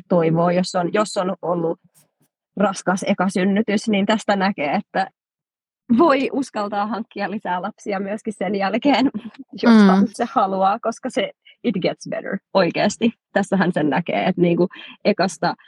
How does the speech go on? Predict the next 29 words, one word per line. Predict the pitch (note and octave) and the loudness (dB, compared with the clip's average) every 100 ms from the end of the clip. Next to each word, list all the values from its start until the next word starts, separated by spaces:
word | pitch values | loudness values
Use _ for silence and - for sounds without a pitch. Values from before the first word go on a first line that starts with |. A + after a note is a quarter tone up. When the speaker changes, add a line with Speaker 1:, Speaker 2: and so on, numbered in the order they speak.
| _ _ _ - | _ _ _ 6
Speaker 1:
mun | A#3+ A3 | 8 10
mielestä | B3+ G#3+ G3 - E3 | 8 6 2 -2 -2
oli | E3+ E3 | -2 0
horror-synnytys, | F#3+ E3 F3 D#3+ A3 G3+ F#3 G#3 B3+ C#4+ - | 0 0 0 -2 -2 -2 -2 -2 -2 -6 -10
se | - | -10
ekasynnytys, | - - A#3 B3 A#3 B3 A#3+ | -6 -4 -4 -2 -2 0 -2
se | G#3 | 0
oli | F3+ | -2
traumaattinen. | F3 A#2+ D#3 F3+ - A3+ A#3 C4 - _ - | -2 -2 -2 -2 -2 0 0 0 -2 _ -4
Ja | A3 | -2
tota, | F#3+ G3 F3+ E3+ - _ - | 0 0 2 2 0 _ -6
nyt | G#3+ G3+ | -4 -2
me | F#3 | 0
ollaan | F#3+ G3 F#3+ | 2 0 0
tässä, | D#3+ - D#3 | -6 -4 -2
että | F#3+ F#3 | -2 0
mä | G3+ | 2
rakastan | G3 - F3 F3 F#3+ | 2 0 -4 -4 -6
synnyttää | F3 E3+ G3+ - F#3 F3+ | -4 -2 -4 -4 -2 0
ja | F3+ | 0
se | F#3+ F3 | 0 -2
on | E3 | -4
niinku | E3+ E3+ - | -4 -6 -4
yksi, | F#3+ - - - | -6 -6 -12 -12
siis | G3 E3 F3 - | -6 -2 -2 -4
se | - | -2
on | F3+ F3 | 0 2
niin, | G3+ G3+ F#3+ G3 _ - _ _ _ _ _ _ _ _ _ - | 2 4 2 0 _ -20 _ _ _ _ _ _ _ _ _ 0
äh, | A3 G#3+ G3+ G3 | 4 4 2 -2